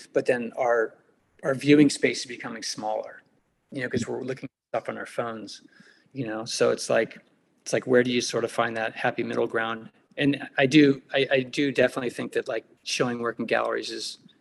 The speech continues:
ultimately is, is, is the best place to see work, 'cause you have to see it in person, you know? Even with my works, you know,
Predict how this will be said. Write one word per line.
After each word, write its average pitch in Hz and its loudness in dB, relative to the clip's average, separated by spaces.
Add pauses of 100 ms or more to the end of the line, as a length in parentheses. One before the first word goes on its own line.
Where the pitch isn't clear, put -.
(240)
ultimately 123 2
is, 117 -4
is, 127 -8
is 131 -4
the 131 -4
best - 0
place 113 -4 (180)
to 143 4
see 127 0
work, 120 -2
'cause 120 -4
you 123 0
have 117 -2
to - -12
see - -4
it - -6
in 110 -10
person, 117 -6 (100)
you 127 0
know? 117 -4
Even 143 2
with 120 2
my 120 4
works, 117 2
you 123 0
know, 120 -4